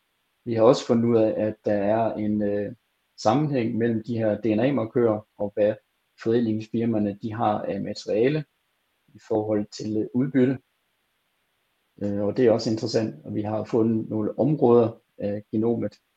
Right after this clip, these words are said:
der overlapper med rodegenskaber, for, med andre egenskaber, såsom tusindkernevægt, øh, antal af, af, af, af skud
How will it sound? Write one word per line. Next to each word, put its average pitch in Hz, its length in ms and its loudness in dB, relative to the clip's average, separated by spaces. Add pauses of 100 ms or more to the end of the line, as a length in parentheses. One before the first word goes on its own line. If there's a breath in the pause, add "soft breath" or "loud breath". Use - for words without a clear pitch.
(240)
der 107 140 0
overlapper 110 720 4
med 101 340 -4
rodegenskaber, 113 720 2 (1000)
for, - 400 -6
med 104 420 -4
andre 120 320 4
egenskaber, 113 480 2
såsom 113 360 -4
tusindkernevægt, 113 840 0 (140)
øh, 104 340 -2
antal 107 480 -2
af, 98 240 -2 (300)
af, 101 140 -10 (220)
af, 110 80 -20 (580)
af 107 100 -8 (100)
skud 139 300 -2